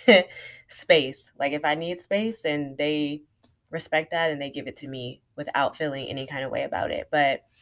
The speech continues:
as I started to come out of feeling like this, and the reason why I actually came out of feeling the way that I've been feeling is because of my son. And because he deserves more from me.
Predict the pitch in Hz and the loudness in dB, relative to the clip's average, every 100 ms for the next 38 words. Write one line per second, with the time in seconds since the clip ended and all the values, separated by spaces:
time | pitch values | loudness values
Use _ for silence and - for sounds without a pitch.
0 | - - - - _ _ _ _ _ _ | -20 -20 -20 -20 _ _ _ _ _ _
1 | _ _ - 175 190 202 180 165 160 151 | _ _ 0 6 8 8 6 4 4 2
2 | 156 156 - 170 151 - 156 165 131 - | -2 -6 -8 -2 -2 -2 -6 -6 -4 -2
3 | 139 143 - 143 143 139 135 135 131 131 | 0 0 0 -2 -2 -2 -4 -6 -6 -10
4 | - _ _ _ _ - 220 214 202 190 | -14 _ _ _ _ -4 -2 0 0 -2
5 | 180 180 180 190 180 175 - - - _ | 0 0 2 0 -2 -6 -18 -20 -20 _
6 | _ _ - 233 320 285 180 175 160 147 | _ _ 0 4 6 6 4 6 6 6
7 | 156 - 156 160 151 - 151 - 151 - | 2 -2 -8 -6 -6 -2 -2 -2 -4 -2
8 | 151 147 143 139 139 143 135 143 139 147 | -2 -2 -6 -4 -4 -2 -4 -4 -4 -6
9 | 147 151 147 185 196 151 - 156 131 135 | -6 -6 -4 -4 -4 -6 -8 -8 -8 -8
10 | - - 92 - 165 - _ _ _ _ | -10 -6 -6 -6 -10 -16 _ _ _ _
11 | _ _ - - _ _ - 160 151 156 | _ _ -20 -20 _ _ -2 2 2 0
12 | 156 160 156 151 147 143 - - 196 170 | -2 0 2 4 2 -2 -8 -10 -6 -4
13 | 156 151 147 139 147 143 139 143 131 120 | 0 0 0 -4 -8 -6 -6 -6 -8 -8
14 | 104 143 165 | -10 -10 -12